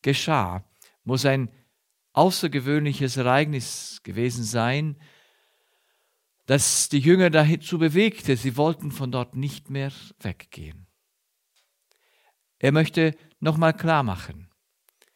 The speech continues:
so wie wir die Herrlichkeit gesehen haben, so wird sich diese Herrlichkeit erzeigen. Wir können uns verlassen auf das,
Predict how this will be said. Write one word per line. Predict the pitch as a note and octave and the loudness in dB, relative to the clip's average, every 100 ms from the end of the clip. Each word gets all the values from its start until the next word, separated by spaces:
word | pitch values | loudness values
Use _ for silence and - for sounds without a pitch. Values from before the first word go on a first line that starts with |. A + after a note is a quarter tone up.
| _ _ _ _ _ _ | _ _ _ _ _ _
so | - A2 D#3 E3 | -10 -2 0 2
wie | D#3+ | 0
wir | D#3+ F3+ F3+ | 0 2 4
die | F3 | 2
Herrlichkeit | D3+ E3 E3+ E3+ - - D#3+ D#3+ | 0 0 0 0 -4 -4 -4 -4
gesehen | D3 C3 B2 G#2 F#2+ | -8 -4 -2 -2 -6
haben, | F2 D#2 - _ _ _ _ _ _ _ _ - | -10 -14 -20 _ _ _ _ _ _ _ _ -12
so | F#2 B2 C#3 C3+ | -2 0 0 0
wird | C#3+ | -4
sich | C#3 C3+ | -4 -6
diese | - C3 C3+ C3 | -4 -6 -4 -2
Herrlichkeit | B2 B2 A#2+ A#2 - A2+ A#2 _ - _ _ _ | -2 -2 -6 -8 -6 -6 -6 _ -20 _ _ _
erzeigen. | A2 - - G2+ E2 - _ _ _ _ _ _ _ _ _ _ _ _ _ _ _ | -10 -8 -8 -8 -10 -16 _ _ _ _ _ _ _ _ _ _ _ _ _ _ _
Wir | G2 F2+ B2+ C#3+ | -12 -2 2 2
können | C#3+ D3 C#3+ | 0 -4 -2
uns | C#3+ C3+ - | -4 -6 -8
verlassen | - C#3+ C#3+ C3 - D2 C#2 _ _ _ _ _ _ _ _ _ | -4 -2 -2 -4 -10 -14 -20 _ _ _ _ _ _ _ _ _
auf | G#2 G#2+ G#2 - _ _ _ _ _ - | -6 -6 -8 -20 _ _ _ _ _ -6
das, | A2 A#2 - - - | -4 -2 -4 -8 -12